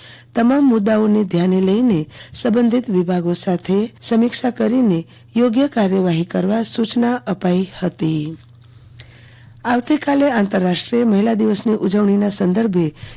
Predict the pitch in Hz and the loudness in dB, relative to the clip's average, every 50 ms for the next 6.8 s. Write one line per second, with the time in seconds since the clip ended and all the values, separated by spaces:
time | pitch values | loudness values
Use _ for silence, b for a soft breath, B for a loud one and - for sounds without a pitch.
0 | B - 190 214 233 247 269 277 - - 214 - - 233 208 196 196 196 185 175 | B -4 -2 0 2 2 0 0 -2 -4 -4 -2 0 0 2 2 2 2 0 0
1 | 170 196 196 196 214 240 240 - - 190 190 196 180 202 202 208 220 196 214 214 | 0 0 0 2 0 -2 -2 -2 0 0 0 0 0 0 0 0 0 0 -2 -2
2 | 202 - 185 175 170 - - 185 185 190 208 220 233 226 - 180 156 143 B B | -2 -2 -2 -2 -2 -2 -2 0 0 0 0 -2 -2 -4 -2 -2 -2 -2 B B
3 | B B B B B - 190 220 233 233 247 247 254 247 240 202 190 202 190 190 | B B B B B -2 0 2 2 4 4 2 2 2 0 0 0 0 0 -2
4 | 190 180 - - 185 175 202 208 208 - - 185 175 175 165 165 165 170 170 170 | -4 -4 -2 -2 -2 -2 -2 -2 -2 -2 -2 0 0 0 0 0 0 0 0 -2
5 | 160 - - 175 160 160 - 190 208 240 - B B B B B B B 196 202 | -4 -2 -4 -4 -4 -2 -2 -2 -2 -4 -6 B B B B B B B 0 0
6 | 196 214 214 196 240 247 240 - 202 180 170 175 180 190 233 262 | 2 2 2 0 0 -2 0 -2 -2 0 0 0 0 0 -2 -2